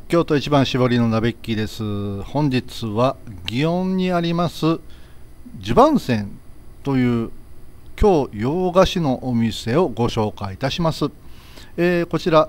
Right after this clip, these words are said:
八坂神社ですね。ちょっと境内の方、歩いていきます。えー、こちらの方から、えー、寿番船、祇園店さんの方に向かいます。まあ、せっかく行くのですから、八坂神社通っていこうかなと。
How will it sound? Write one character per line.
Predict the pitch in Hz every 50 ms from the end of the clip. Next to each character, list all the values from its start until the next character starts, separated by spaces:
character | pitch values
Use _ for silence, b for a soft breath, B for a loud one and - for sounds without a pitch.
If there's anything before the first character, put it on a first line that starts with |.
| - -
八 | 147 143
坂 | 135 - 180 - - 185 180 170
神 | - 185 185 202 202 196 185 165
社 | 151 147 139 131 120
で | 104 107 104
す | - - - 101
ね。 | 104 123 143 127 - -
ち | - 143
ょ |
っ | 117
と | 104 92
境 | - - 147 139 131 120
内 | 110 110 107 101
の | 98 98 98
方、 | - - 147 147 151 - B B B B B B B B - -
歩 | 123 120 120 120 131 131
い | 117 107 104 101
て | - - - 160 156 139
い | 127 117
き | - - - 120
ま | 123 143 143
す。 | - - 170 180 - B B B B B B B B B B B - - - - -
え | - 196 202
ー、 |
こ | 190 - 214
ち | - 262
ら | 247 247
の | 247 240 196
方 | 226 240 185
か | - - 123
ら、 | 110 110 107 - - - -
え | 123 117
ー、 | 107
寿 | 98 123
番 | 165 185 160
船、 | 120 - - 107 107 113 120 - - - - - 104
祇 | 95 120 135
園 | 156 165 175 180 180 175
店 | 170 - - 180 170 170 170 160
さ | - 170 165 165
ん | 165
の | 165 160 156
方 | - - 156 147 131 127 120 117 113
に | 131 160 180 170
向 | 131 120 117
か | 113 - 120 120
い | 117 113 110
ま | 113 135 139
す。 | - 175 139 - -
ま | 143 165 165
あ、 | 127
せ | - - 151
っ |
か | - - 165 170
く | - 185
行 | 185 185
く | - 208
の | 214 190
で | 156 131 117
す | - -
か | - 131
ら、 | 113 110 110 113
八 | 123 135
坂 | - 160 - - 160
神 | 147 165 180 190 190
社 | 180 139
通 | - - 151 151 139
っ |
て | - - - 110
い | 101 104 101
こ | - - - 160 139 -
う | -
か | 104 208
な | - 131
と。 | - - - -